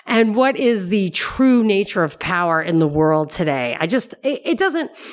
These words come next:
answer the questions necessarily, but it sheds some light onto where there are real tensions and where there are, there is collusion. I'll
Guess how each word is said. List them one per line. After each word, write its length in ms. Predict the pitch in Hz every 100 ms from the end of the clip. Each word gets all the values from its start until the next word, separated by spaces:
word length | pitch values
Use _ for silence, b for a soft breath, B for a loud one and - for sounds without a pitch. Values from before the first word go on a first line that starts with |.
| B -
answer 320 | 294 349 277
the 80 | 277
questions 400 | - 254 - 262
necessarily, 640 | 233 226 220 240 240 247 240
but 400 | 247 247 233 226
it 120 | 294 -
sheds 320 | - 320 -
some 220 | 330 277
light 380 | 254 285 254 175
onto 320 | 196 185 220
where 280 | 180 208 226
there 160 | 233
are 240 | 208 214 180
real 280 | 180 220 220
tensions 680 | - 220 - 247 240 233
and 220 | 180 180 175
where 220 | 208 208
there 100 | 214
are, 320 | 185 185 170 B B _
there 120 | 220
is 120 | 190
collusion. 760 | - 220 240 233 196 220 214 214
I'll 380 | 208 254 240